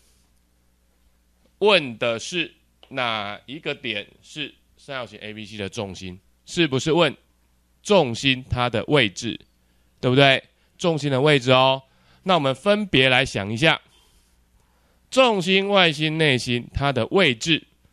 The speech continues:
分别是在三角形的哪个地方？它是怎么出来的？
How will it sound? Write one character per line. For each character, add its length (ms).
分 360
别 280
是 200
在 300
三 340
角 200
形 220
的 160
哪 180
个 80
地 160
方？ 300
它 120
是 120
怎 160
么 100
出 220
来 160
的？ 140